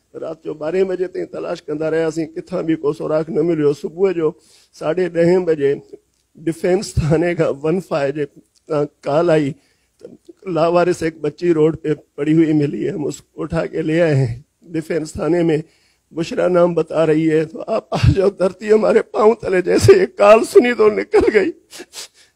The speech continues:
हम यहाँ से वहाँ गए, वहाँ से बच्ची को वहाँ से बरामद करके, इसमें होश नहीं था, बिल्कुल बेहोशी हालत में थी। तो मैंने इसीलिए वहाँ पे पर्चा नहीं कटवाया। मैंने कहा, "इसको पहले मैं इलाज के लिए ले जाऊँ।"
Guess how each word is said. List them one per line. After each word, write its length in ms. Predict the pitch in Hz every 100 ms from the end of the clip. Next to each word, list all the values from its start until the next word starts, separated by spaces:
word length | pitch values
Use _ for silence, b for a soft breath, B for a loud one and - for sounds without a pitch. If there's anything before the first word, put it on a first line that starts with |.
| _
हम 420 | - - - 494 254
यहाँ 280 | 330 539
से 180 | 480 403
वहाँ 340 | 214 214 220 214
गए, 200 | 480 403
वहाँ 300 | 247 202 370
से 160 | 440
बच्ची 440 | - - - - 269
को 160 | 330
वहाँ 220 | - -
से 140 | 359 -
बरामद 540 | 190 202 208 220 214 -
करके, 400 | 214 208 330 339
इसमें 340 | - 214 240 370 _ _ _ -
होश 300 | - - -
नहीं 260 | 208 226
था, 240 | - 233 185
बिल्कुल 480 | 226 233 - - 220
बेहोशी 400 | 185 208 254 190
हालत 320 | 160 175 - 175
में 160 | 196
थी। 180 | 170 170 - B B B B -
तो 280 | - - _ -
मैंने 320 | 214 214 370
इसीलिए 380 | - - 214 -
वहाँ 240 | 240 269
पे 140 | - 262
पर्चा 400 | 240 180 165 175
नहीं 200 | 180 190
कटवाया। 520 | 170 165 214 175 -
मैंने 180 | 220 -
कहा, 140 | 240
"इसको 220 | 214 -
पहले 320 | - 170 185 185
मैं 160 | 180
इलाज 300 | 175 175 233
के 160 | - 185
लिए 160 | 180
ले 180 | 175 165
जाऊँ।" 400 | 165 160 170 -